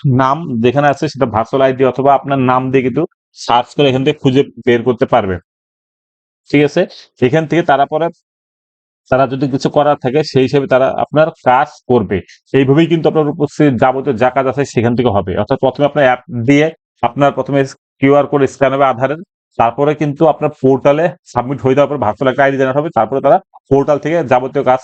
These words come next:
করবে, ঠিক আছে? তো আপনাদের জন্য বলছি, যদি এখনো পর্যন্ত আপনি, উম, অ্যাপ্লাই করার জন্য রেডি না থাকেন, অর্থাৎ আপনার এখনো যদি বিয়ে ঠিক না হয়ে থাকে, তার আগে একবার দেখে নিন আপনার আধারের সাথে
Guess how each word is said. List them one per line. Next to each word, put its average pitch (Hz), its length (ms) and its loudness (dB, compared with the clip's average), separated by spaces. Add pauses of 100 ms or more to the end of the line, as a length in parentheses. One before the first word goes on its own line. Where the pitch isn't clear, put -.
করবে, 98 260 0 (1120)
ঠিক 151 120 2
আছে? 175 220 0 (300)
তো 123 60 2
আপনাদের 147 380 -2
জন্য 160 200 2
বলছি, 147 420 0 (920)
যদি 135 280 2
এখনো 139 320 0
পর্যন্ত 147 400 0
আপনি, 143 280 0
উম, 135 640 0
অ্যাপ্লাই 143 420 -2
করার 143 380 0
জন্য 135 180 0
রেডি 127 300 2
না 135 140 2
থাকেন, 135 340 -4 (100)
অর্থাৎ 139 280 0 (340)
আপনার 135 260 0
এখনো 139 300 0
যদি 135 100 -4
বিয়ে 131 340 2
ঠিক - 140 0
না 143 100 2
হয়ে 127 80 0
থাকে, 139 260 -2 (240)
তার 123 180 2
আগে 135 180 -2
একবার 135 300 -2
দেখে 131 300 -2
নিন 147 120 -2
আপনার 147 240 2
আধারের 127 400 0
সাথে 135 420 0